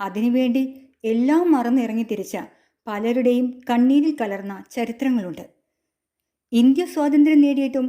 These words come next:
ഇന്ത്യയിലെ സ്ത്രീകൾ ഇപ്പോഴും പൂർണ്ണമായി സ്വാതന്ത്ര്യം നേടിയിട്ടില്ല എന്നത് തന്നെയാണ് അന്താരാഷ്ട്ര വനിതാ ദിനത്തെക്കുറിച്ച് ഇപ്പോഴും ചർച്ച ചെയ്യേണ്ടതിൻ്റെ ആവശ്യകത.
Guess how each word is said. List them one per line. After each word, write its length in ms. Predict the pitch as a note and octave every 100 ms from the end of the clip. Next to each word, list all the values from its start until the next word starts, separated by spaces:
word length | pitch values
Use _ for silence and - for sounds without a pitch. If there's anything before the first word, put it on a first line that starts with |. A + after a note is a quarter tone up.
| - - _ _
ഇന്ത്യയിലെ 400 | C#4 E4 F#4 G4
സ്ത്രീകൾ 360 | F#4 B3 A3 G#3+
ഇപ്പോഴും 420 | G#3 A#3+ A#3+ G3+ - _
പൂർണ്ണമായി 560 | - C#4 D#4 F#4 B3+ G#3
സ്വാതന്ത്ര്യം 540 | - G3+ G3+ G3+ G#3
നേടിയിട്ടില്ല 480 | A3 A#3 C4 A#3+ G#3 G#3 - A#3
എന്നത് 300 | B3+ E4+ D#4+
തന്നെയാണ് 460 | G#3+ G3 F3 E3+ - _ _ _ _ -
അന്താരാഷ്ട്ര 640 | A3+ A#3 D4 D4+ D4+ D4
വനിതാ 420 | A3 A3 B3 C#4+
ദിനത്തെക്കുറിച്ച് 720 | A#3+ A#3 A#3 B3 A3 G#3 G#3 G#3 _ _ -
ഇപ്പോഴും 460 | A#3+ A#3 C4+ C4+ D4 - - _
ചർച്ച 320 | D4+ C#4 - E4+
ചെയ്യേണ്ടതിൻ്റെ 680 | B3+ G3+ G3+ G3 F#3+ F3+ F#3 _ B3
ആവശ്യകത. 540 | A#3+ F#3 - D#3